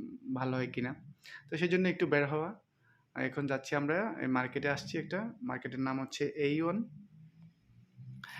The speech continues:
মালয়েশিয়ার অনেক বড় একটা শপিং মল এটা, এ ওয়ান। এখানে পার্কিং করার জন্য প্রথমে এখান থেকে, আহ, কার্ড পাঞ্চ করে নিতে হবে। এই তো,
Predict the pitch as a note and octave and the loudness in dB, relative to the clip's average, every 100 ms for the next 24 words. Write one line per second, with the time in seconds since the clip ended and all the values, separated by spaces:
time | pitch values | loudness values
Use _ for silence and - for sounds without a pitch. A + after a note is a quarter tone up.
0 | - B2 C3 C3+ D#3 C#3+ C3+ C3+ C3 C#3 | -2 4 6 8 8 8 6 6 6 6
1 | C3 C3 D3 C#3+ D#3+ C#3+ C3+ - - - | 4 6 8 6 4 4 2 0 2 2
2 | - - C3 C#3 C3+ D3+ F#3 - - - | 2 2 4 4 4 4 4 2 -2 -6
3 | - D3 C3+ C#3 C#3+ E3 - - - - | -4 4 6 6 4 0 -8 -20 -20 -20
4 | - - - - _ - B2+ B2 C3 C3 | -18 -16 -18 -20 _ -2 0 2 0 2
5 | C3+ C3 C#3+ C3+ C#3+ C#3+ D3+ E3 C3+ C3 | 4 2 2 2 4 4 2 2 0 0
6 | B2 B2 A#2 B2 A#2+ B2 B2+ B2 - - | 0 2 0 0 -2 2 4 4 2 -4
7 | - - - _ B2 A#2+ A#2+ A#2+ A#2 - | -20 -20 -20 _ -6 -4 -4 -6 -6 0
8 | C3+ - C3 C3 - C3+ C3+ C3+ C3 C#3 | 0 2 -2 -2 0 0 0 -4 -4 -2
9 | D3+ G3 _ _ _ _ _ _ _ _ | -4 -6 _ _ _ _ _ _ _ _
10 | _ _ _ _ _ _ _ _ _ _ | _ _ _ _ _ _ _ _ _ _
11 | _ _ _ _ _ - - _ - B2 | _ _ _ _ _ -20 -20 _ -8 -8
12 | - A2+ | -6 -8